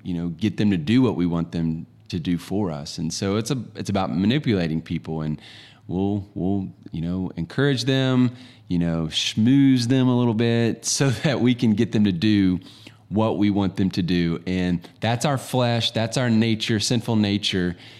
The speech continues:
And Jesus is saying, "No, no, no, no, no, no. Do unto others as you would have them do unto you." The, the way that you wish people would treat you, that's how you're supposed to treat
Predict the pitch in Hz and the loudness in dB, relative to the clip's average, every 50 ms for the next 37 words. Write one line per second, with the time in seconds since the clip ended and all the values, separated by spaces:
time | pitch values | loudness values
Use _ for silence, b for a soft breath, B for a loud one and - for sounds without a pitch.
0 | B B B - 98 98 82 107 120 123 113 120 113 - - 101 - 113 98 95 | B B B -2 -2 0 0 2 0 2 0 0 -2 -4 -4 -4 -4 -2 0 0
1 | 101 123 139 143 147 143 135 131 123 117 107 101 95 90 87 85 82 80 80 76 | 0 2 2 2 2 2 2 2 2 2 2 2 2 2 2 0 0 -2 -4 -4
2 | 76 - 107 120 143 156 151 135 113 104 104 101 98 87 - 67 90 87 82 95 | -2 0 2 2 2 2 2 0 0 0 0 0 -2 -2 -4 -4 -4 -2 0 0
3 | 107 117 113 113 110 110 101 95 85 - B B B - - 101 95 85 82 98 | 2 2 2 2 2 2 0 0 -2 -6 B B B -8 -6 -6 -4 -2 0 0
4 | 95 87 80 92 92 90 - - 90 90 87 - - 90 85 82 80 - - 62 | 2 2 2 2 2 2 0 0 0 0 0 -2 -2 -2 0 0 -2 -4 -6 -6
5 | 67 82 90 90 85 76 71 80 85 85 B B B B - 87 95 104 107 98 | -4 0 2 2 2 2 0 -2 -4 -4 B B B B -6 -2 0 0 2 0
6 | 87 76 92 104 139 170 180 165 156 160 160 151 - - - B B B B B | 0 0 0 2 2 2 2 2 2 2 2 0 0 -2 -4 B B B B B
7 | - 143 131 139 131 117 104 98 - 135 131 117 - 101 120 143 156 165 175 156 | -2 0 2 2 2 2 2 0 0 0 0 0 2 2 4 4 4 4 2 0
8 | 117 - - 123 139 147 127 - - 147 127 117 117 120 120 117 - 104 - 123 | -2 -2 -2 -2 0 -2 -2 -2 -2 -2 0 0 2 0 0 0 -2 -4 -2 -2
9 | 110 104 - 104 - - - 104 101 98 95 B | -2 -2 -4 -6 -6 -2 0 2 2 2 0 B